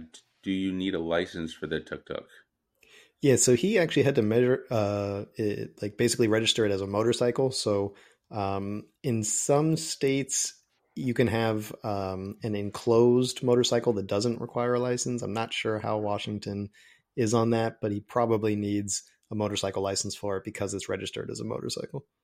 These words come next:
Speaker 1: Yeah, um, I th-, I think I remember you saying something about, uh, making it Washington State standard motorcycles.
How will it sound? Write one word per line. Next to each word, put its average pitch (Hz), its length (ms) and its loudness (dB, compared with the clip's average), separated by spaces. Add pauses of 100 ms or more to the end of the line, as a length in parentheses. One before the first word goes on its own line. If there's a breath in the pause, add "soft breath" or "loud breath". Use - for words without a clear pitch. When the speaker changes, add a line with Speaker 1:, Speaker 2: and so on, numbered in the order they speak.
(1400 soft breath)
Speaker 1:
Yeah, 85 320 8 (200)
um, 80 480 0 (160)
I 90 80 -6
th-, - 180 -8
I 82 40 -6
think 82 380 -12 (540)
I - 100 -4
remember 80 380 -6
you 78 120 -8
saying 78 300 -10
something 76 300 -12
about, 76 480 -12
uh, 73 360 -6 (560)
making 78 340 -8
it 73 160 -8 (640)
Washington 76 680 -6
State - 360 -4
standard 76 640 -2
motorcycles. 78 680 -4